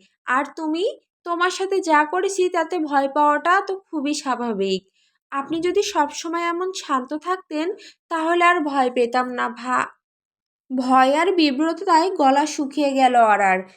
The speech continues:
সে কথা শেষ না করেই চুপ করে গেল। না চাইলেও মুখ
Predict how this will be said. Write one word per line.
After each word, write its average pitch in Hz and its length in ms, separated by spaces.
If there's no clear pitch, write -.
সে 359 260
কথা 349 300
শেষ 320 380
না 339 80
করেই 339 380
চুপ 381 300
করে 254 240
গেল। 202 400
না 254 240
চাইলেও 359 560
মুখ 330 200